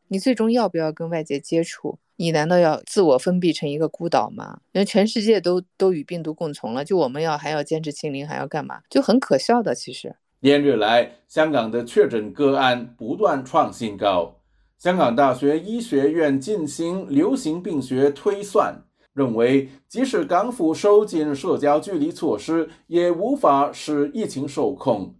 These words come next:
Speaker 2: 预料到三月中会达到感染高峰，每天有一万一千人确诊，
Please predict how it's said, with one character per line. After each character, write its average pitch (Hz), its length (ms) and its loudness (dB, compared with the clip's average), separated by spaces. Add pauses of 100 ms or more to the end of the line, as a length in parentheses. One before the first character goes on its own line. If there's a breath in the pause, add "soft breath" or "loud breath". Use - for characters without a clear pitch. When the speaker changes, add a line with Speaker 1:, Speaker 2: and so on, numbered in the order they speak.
(340)
Speaker 2:
预 175 120 -2
料 139 300 4
到 127 320 2
三 208 380 0
月 202 240 2
中 214 340 0
会 202 340 2
达 131 320 0
到 160 360 4
感 147 280 -2
染 113 240 -2
高 104 220 0
峰， 135 380 0 (340 loud breath)
每 135 220 4
天 165 420 2
有 135 420 4
一 170 160 -2
万 208 320 2
一 165 160 -4
千 190 240 -2
人 151 280 2
确 135 280 -2
诊， 104 380 -4